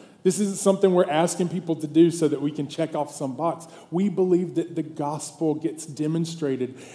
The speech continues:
and displayed to one another and through each other when we live in this kind of close-knit community. Um, <clears throat> and then he goes on to say, the gospel can be demonstrated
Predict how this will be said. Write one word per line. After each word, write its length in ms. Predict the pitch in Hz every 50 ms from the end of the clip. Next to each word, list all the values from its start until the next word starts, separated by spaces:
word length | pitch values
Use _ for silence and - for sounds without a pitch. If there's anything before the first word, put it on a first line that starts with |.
| - - _
and 480 | - 170 180 170 156 151 151 143 - 143
displayed 880 | - 156 156 156 - - - - - 151 165 165 165 170 175 175 165 165 - -
to 140 | - 202 208
one 220 | 202 202 208 196 190
another 300 | 190 185 180 170 180 180
and 280 | 180 156 160 156 151 -
through 300 | - - 190 196 190 175
each 200 | 160 - - 139
other 340 | 127 120 107 117 117 120 - - - - -
when 140 | 147 147 143
we 120 | 147 156
live 380 | 151 147 147 156 160 160 151 143
in 120 | 135 135
this 220 | 135 143 139 143
kind 240 | - - - 151 139
of 180 | 135 127 - -
close-knit 560 | - 139 135 135 135 - - 143 131 131 -
community. 540 | - 135 127 123 127 127 123 110 104 95 104 101 - - - - - - _ _ _ - - - - - _ _ _ _ _ _ _ _ _ _ _ -
Um, 320 | - 156 135 123 127 135 - - - - - -
<clears throat> 160 | - - - - - - - - _ _ _ _ _ _ _ _ _ _ _ _ - _ _ _ _ _ _ -
and 180 | 156 156 151
then 460 | - 226 208 170 151 156 165 175 175 - - - -
he 80 | - 156
goes 200 | 151 156 156 156
on 140 | 156 160
to 60 | 156 143
say, 540 | - - 147 135 127 123 127 131 131 - - - - - 135 127 120 - -
the 100 | 151 143
gospel 580 | 147 156 156 175 180 - - - 139 127 127
can 220 | 127 - 143 135 131
be 80 | 131
demonstrated 1000 | 127 123 127 147 175 185 160 139 - - - 117 107 107 104 110 117 131 147 143